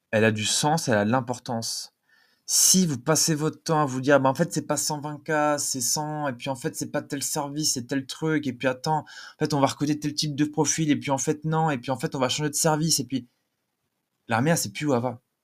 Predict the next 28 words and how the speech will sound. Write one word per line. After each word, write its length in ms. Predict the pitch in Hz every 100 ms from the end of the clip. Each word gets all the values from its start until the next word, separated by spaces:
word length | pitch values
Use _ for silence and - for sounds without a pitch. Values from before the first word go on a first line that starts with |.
| _ _ -
L'armée, 320 | 113 113 143
elle 100 | 170
peut 100 | 127
pas 100 | 107
être 120 | 151
mobilisée. 760 | 127 120 139 123 139 135 131 - _ _ - - _ _ -
L'armée, 420 | 113 107 127 165
en 80 | 107
fait, 500 | - 160 175 - - -
elle 200 | 110 - _
perd 220 | 208 170
confiance 640 | - 175 160 - 165 156 127
dans 120 | 123
le 60 |
général 540 | 120 120 127 165 233 226
parce 180 | 120 -
qu'elle 200 | 123 127
se 40 |
dit, « 160 | 156 202
Mais 80 | 131
en 140 | 120
fait, 220 | - -
on 60 | 147
va 100 | 170
dans 120 | 170
tous 120 | 165
les 100 | 160
sens. » 360 | 156 147 -